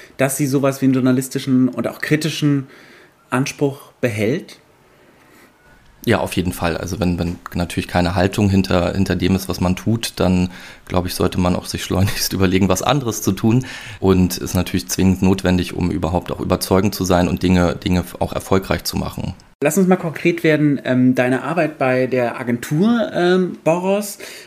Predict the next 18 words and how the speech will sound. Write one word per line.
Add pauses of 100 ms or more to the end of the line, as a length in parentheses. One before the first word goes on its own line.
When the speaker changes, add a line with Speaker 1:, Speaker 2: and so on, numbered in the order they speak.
Speaker 1:
war
ja
sicherlich
eine
sehr
projektbezogene.
Ihr
beratet
große
Ausstellungsprojekte,
große
Museumshäuser,
auch
einzelne
Künstler
in
ihrer
Kommunikation.